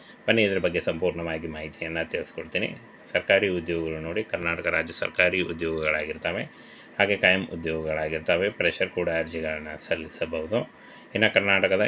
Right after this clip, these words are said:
ಯಾವುದೇ ಡಿಸ್ಟ್ರಿಕ್ಕಿಂದ, ಎನಿ ಡಿಸ್ಟ್ರಿಕ್ಕಿಂದ ಕೂಡ ನೀವು ಅರ್ಜಿಗಳನ್ನ ಸಲ್ಲಿಸಬಹುದಾಗಿರುತ್ತೆ. ಇಲ್ಲಿ ಕಾಣಿಸ್ತಾ ಇದೆ ನೋಡಿ, ಕಿತ್ತೂರು ರಾಣಿ ಚೆನ್ನಮ್ಮ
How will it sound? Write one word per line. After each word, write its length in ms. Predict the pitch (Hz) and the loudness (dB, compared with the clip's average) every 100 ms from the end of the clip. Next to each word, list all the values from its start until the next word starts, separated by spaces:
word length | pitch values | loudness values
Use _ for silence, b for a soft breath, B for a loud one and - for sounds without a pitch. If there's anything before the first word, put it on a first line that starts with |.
| - | 2
ಯಾವುದೇ 420 | 92 95 101 107 107 | 4 4 4 4 2
ಡಿಸ್ಟ್ರಿಕ್ಕಿಂದ, 500 | 98 - 90 90 85 | 0 -4 -4 0 4
ಎನಿ 360 | 85 90 101 | 4 4 0
ಡಿಸ್ಟ್ರಿಕ್ಕಿಂದ 520 | 95 85 95 87 85 | -2 -2 -2 -2 -2
ಕೂಡ 280 | 82 - 87 110 | -2 -2 0 0
ನೀವು 280 | 95 82 82 | 0 -2 -4
ಅರ್ಜಿಗಳನ್ನ 540 | 80 82 80 78 78 | -6 -6 -6 -6 -6
ಸಲ್ಲಿಸಬಹುದಾಗಿರುತ್ತೆ. 1300 | 76 - 85 78 - 80 80 78 78 78 80 80 73 | -10 -12 -12 -12 -8 -6 -6 -4 -4 -4 -6 -6 -4
ಇಲ್ಲಿ 840 | 82 - - - - - - 107 | -4 -6 -20 -20 -20 -20 -2 2
ಕಾಣಿಸ್ತಾ 360 | 95 85 - 87 | 4 4 2 2
ಇದೆ 160 | 82 | 2
ನೋಡಿ, 220 | 80 95 - | -2 0 -2
ಕಿತ್ತೂರು 520 | - 95 110 107 101 | -2 -2 2 2 2
ರಾಣಿ 240 | 95 92 | 0 0
ಚೆನ್ನಮ್ಮ 420 | 90 92 90 90 | 0 -2 -2 -2